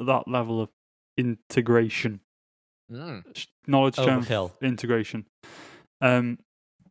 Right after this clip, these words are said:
Speaker 1: and yeah, it's a slapper.
Speaker 3: Slapper.
Speaker 2: Mm.
Speaker 3: Uh, the next track is "The News," which again was another single released before the album came out. This needs to go harder. God damn it!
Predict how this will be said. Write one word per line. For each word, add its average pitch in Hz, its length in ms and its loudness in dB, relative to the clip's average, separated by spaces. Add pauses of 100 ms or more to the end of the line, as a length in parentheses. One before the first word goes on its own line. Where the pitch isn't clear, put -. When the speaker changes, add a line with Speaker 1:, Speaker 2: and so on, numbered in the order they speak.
(200)
Speaker 1:
and 156 120 2
yeah, 151 100 4
it's 131 220 -2
a - 20 0
slapper. 123 320 0 (1160)
Speaker 3:
Slapper. 123 720 0 (340)
Speaker 2:
Mm. 131 60 -8
Speaker 3:
Uh, 139 200 0
the 151 100 -6
next - 300 -8
track 143 420 0
is 123 540 -2
"The 120 180 -4
News," 113 520 -6
which 117 180 -12
again 120 360 -8
was 107 120 -12
another 92 240 -10
single 107 460 -12
released 135 420 -10
before 98 580 -4
the 104 120 -6
album 98 380 -10
came - 260 -10 (280)
out. 160 600 -6 (1120)
This - 360 -2 (100)
needs 156 320 -8
to 151 100 -6
go 120 500 0 (500)
harder. 107 560 4 (480)
God 113 180 -2
damn 95 180 -2
it! - 140 -8